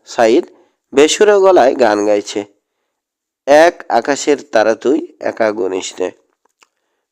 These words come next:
মিলার ভয় কেটে যায়। চট করে ঘুরে বেসিনের আয়নায় নিজেকে দেখে হেসে ফেলল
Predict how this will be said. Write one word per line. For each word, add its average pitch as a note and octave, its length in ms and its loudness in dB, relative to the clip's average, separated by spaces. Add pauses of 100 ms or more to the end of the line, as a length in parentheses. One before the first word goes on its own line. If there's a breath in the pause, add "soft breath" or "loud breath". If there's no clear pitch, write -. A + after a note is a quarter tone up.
মিলার F3 300 6
ভয় F#3 220 2
কেটে E3+ 300 2
যায়। A#2 220 2
চট A#2 260 0
করে A#2 260 -2
ঘুরে A#2+ 300 0
বেসিনের B2+ 520 0
আয়নায় B2+ 500 0 (460 soft breath)
নিজেকে E3 420 2
দেখে B2 500 -2 (320)
হেসে B2 440 0 (920)
ফেলল C#3 460 0